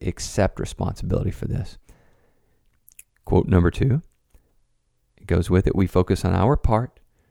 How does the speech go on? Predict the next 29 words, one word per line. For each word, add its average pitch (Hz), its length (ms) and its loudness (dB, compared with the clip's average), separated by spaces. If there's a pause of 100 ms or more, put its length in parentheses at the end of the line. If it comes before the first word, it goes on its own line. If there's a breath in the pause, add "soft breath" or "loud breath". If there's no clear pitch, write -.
(280)
not 107 580 2
what 104 240 -2
the 104 300 -4
other 123 320 2
person 110 440 -2
has 101 260 -4
done." 113 680 0
We 95 140 -6
clean 120 320 -2
up - 180 -2
our 110 300 0
side 98 320 -2
of 92 60 0
the - 60 -8
street - 340 0
and - 40 -8
we 95 60 2
keep - 280 -2
going. - 360 2 (560 soft breath)
The 151 80 -4
key - 320 -4
part 110 240 4
of 98 80 2
that 90 260 -2 (380)
last 92 240 -2
quote, - 340 0
"keep - 380 -2 (240)
going." 90 500 4 (1600)
Sometimes, 92 840 0